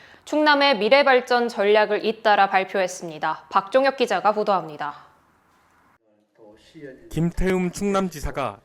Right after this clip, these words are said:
Speaker 2: 이십일 일 아산시를 찾아 천안 아산권을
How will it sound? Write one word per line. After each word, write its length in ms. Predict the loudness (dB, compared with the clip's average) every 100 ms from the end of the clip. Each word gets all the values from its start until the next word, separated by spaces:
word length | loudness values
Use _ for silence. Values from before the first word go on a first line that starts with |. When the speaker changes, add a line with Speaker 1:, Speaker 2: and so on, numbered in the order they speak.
| -14
Speaker 2:
이십일 520 | -12 -10 -10 -8 -8
일 220 | -8 -10 -10
아산시를 560 | -8 -6 -6 -6 -8 -6
찾아 380 | -6 -6 -8 -10 -18 -20 -20 -12
천안 320 | -6 -2 -4 -4
아산권을 680 | -6 -6 -6 -6 -6 -10